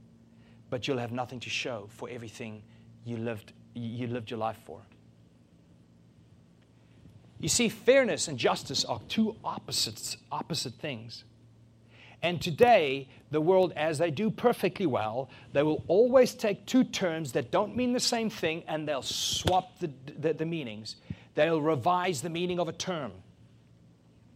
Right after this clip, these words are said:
And so now suddenly fairness is, now suddenly fairness is this, is this virtue,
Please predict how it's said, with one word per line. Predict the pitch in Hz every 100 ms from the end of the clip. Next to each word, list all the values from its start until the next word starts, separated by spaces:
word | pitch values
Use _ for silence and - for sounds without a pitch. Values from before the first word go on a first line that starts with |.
| - - - - -
And | 151
so | 202
now | 220 233
suddenly | - 202 180
fairness | - 240 247 170 - - - - -
is, | 180 185 165 - - - - -
now | 175 208
suddenly | - 226 190
fairness | 170 - 226 214 165 - - - -
is | 175 170 -
this, | 180 139 - -
is | 123
this | 170 -
virtue, | 131 247 - -